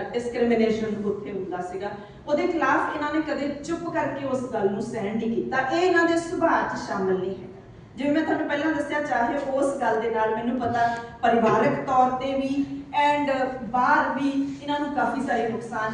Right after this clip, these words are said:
ਵੀ ਹੋਏ ਹੋਣਗੇ, ਪਰ ਇਹ ਇਸ ਸੁਭਾਅ ਦੇ ਮਾਲਕ ਨੇ ਕਿ ਜਿਹੜੀ ਗੱਲ ਇਹਨਾਂ ਨੂੰ ਗਲਤ ਲੱਗਦੀ ਹੈ, ਚਾਹੇ ਕੋਈ ਹੋਵੇ, ਜਿਵੇਂ ਪੰਜਾਬੀ 'ਚ ਕਹਿੰਦੇ ਆ ਵੀ ਚਾਹੇ ਗਿੱਟੇ ਲੱਗ ਜਾਵੇ, ਗੁੱਟੇ ਲੱਗ ਜਾਵੇ, ਉਹ ਇਹਨਾਂ ਨੇ ਕਹਿ ਕੇ ਹਟਣਾ। ਕਈ ਵਾਰੀ ਮੈਂ ਇਹਨਾਂ ਨੂੰ ਕਹਿੰਦੀ ਹਾਂ, "ਮਾਮਾ ਜੀ, ਇਹਨੂੰ ਇੰਨਾ ਕੁ,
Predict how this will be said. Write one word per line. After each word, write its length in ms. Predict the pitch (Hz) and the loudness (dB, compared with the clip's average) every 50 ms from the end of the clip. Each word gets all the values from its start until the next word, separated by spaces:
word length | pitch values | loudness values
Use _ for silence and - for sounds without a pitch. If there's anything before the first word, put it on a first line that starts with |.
| 226 | -4
ਵੀ 120 | 240 240 240 | -2 -2 0
ਹੋਏ 180 | 240 240 240 | 0 0 -2
ਹੋਣਗੇ, 360 | 240 233 240 254 247 247 269 269 | -2 -2 -2 -2 0 2 2 2
ਪਰ 380 | 269 269 277 294 302 294 294 294 | 2 4 4 4 4 4 2 0
ਇਹ 100 | 320 330 | 0 0
ਇਸ 520 | - - 302 311 330 339 - - - - | -2 0 4 6 6 6 6 6 4 2
ਸੁਭਾਅ 340 | 320 - - 285 262 240 233 | 2 2 2 4 4 6 6
ਦੇ 60 | 240 | 4
ਮਾਲਕ 400 | 240 233 190 - 208 220 220 220 | 4 4 4 2 4 2 2 2
ਨੇ 360 | 240 254 254 254 302 - - - - - - - - - - | 2 0 0 0 0 0 -2 -6 -10 -14 -16 -18 -20 -2 0
ਕਿ 120 | 320 320 | 2 2
ਜਿਹੜੀ 460 | - - - 311 330 359 427 440 370 | 2 4 4 4 6 6 6 8 8
ਗੱਲ 160 | 370 370 359 359 | 8 8 8 8
ਇਹਨਾਂ 380 | 349 349 330 339 339 339 339 | 6 6 4 2 2 2 0
ਨੂੰ 120 | 311 - 240 | 0 4 4
ਗਲਤ 360 | 247 247 320 359 - 302 269 | 6 6 6 6 6 4 2
ਲੱਗਦੀ 400 | 254 233 233 240 240 262 285 285 | 2 0 0 -2 -4 -4 0 0
ਹੈ, 120 | 294 294 294 285 - - - - - | 2 2 2 -2 -6 -8 -14 -16 -12
ਚਾਹੇ 340 | - 277 254 262 269 285 277 - - 285 | -6 -4 -4 -4 -2 -4 -4 -4 0 6
ਕੋਈ 280 | 294 294 330 330 311 | 8 10 10 10 10
ਹੋਵੇ, 180 | 277 262 254 277 | 8 8 6 6
ਜਿਵੇਂ 360 | 277 269 277 262 269 - 262 | 6 6 4 2 2 -2 -2
ਪੰਜਾਬੀ 460 | 262 240 233 240 220 208 240 240 - | -4 -2 0 0 0 0 0 -2 -4
'ਚ 40 | - | -4
ਕਹਿੰਦੇ 340 | - 254 240 240 247 262 262 | -4 -4 -4 -4 -2 -2 -2
ਆ 40 | 254 | -2
ਵੀ 120 | 254 247 | -2 -4
ਚਾਹੇ 280 | - 233 233 240 - 220 | -4 -4 -2 -2 -2 -2
ਗਿੱਟੇ 300 | 208 196 - 202 226 220 | -2 -2 -2 0 0 2
ਲੱਗ 160 | 220 220 208 | 2 2 0
ਜਾਵੇ, 300 | 202 208 214 214 214 208 | 0 0 0 0 0 0
ਗੁੱਟੇ 240 | 202 180 - 208 226 | -2 -4 -6 -4 -2
ਲੱਗ 140 | 220 208 | 0 -2
ਜਾਵੇ, 320 | 196 - - 226 247 269 262 | -2 -4 -2 -2 0 0 2
ਉਹ 220 | 269 262 262 277 | 2 4 4 4
ਇਹਨਾਂ 240 | 277 262 269 240 233 | 4 4 2 2 0
ਨੇ 140 | 247 254 - - - - | -2 -4 -4 -6 0 4
ਕਹਿ 240 | 247 254 277 - | 6 6 6 8
ਕੇ 240 | 339 311 302 285 - | 8 8 8 8 6
ਹਟਣਾ। 260 | - - - 240 254 | 2 0 0 2 2
ਕਈ 220 | 254 - 269 254 285 | 2 2 2 2 4
ਵਾਰੀ 260 | 294 294 294 320 320 320 320 320 - - | 4 6 6 6 6 6 2 -2 -2 0
ਮੈਂ 120 | 277 294 294 | 2 4 4
ਇਹਨਾਂ 200 | 302 330 330 330 | 6 6 6 6
ਨੂੰ 80 | 330 | 6
ਕਹਿੰਦੀ 260 | 320 330 285 277 277 | 4 2 2 0 0
ਹਾਂ, 80 | 277 - | 0 -2
"ਮਾਮਾ 240 | 247 - - 220 220 | -2 -2 -4 -4 -6
ਜੀ, 140 | 214 247 240 233 226 226 - - - - - - | -4 -2 0 0 0 -2 -4 -6 -8 -10 -4 2
ਇਹਨੂੰ 300 | 247 240 247 233 - 254 | 4 4 4 4 4 2
ਇੰਨਾ 220 | 233 226 226 220 | 4 6 6 4
ਕੁ, 160 | 214 214 226 | 4 4 0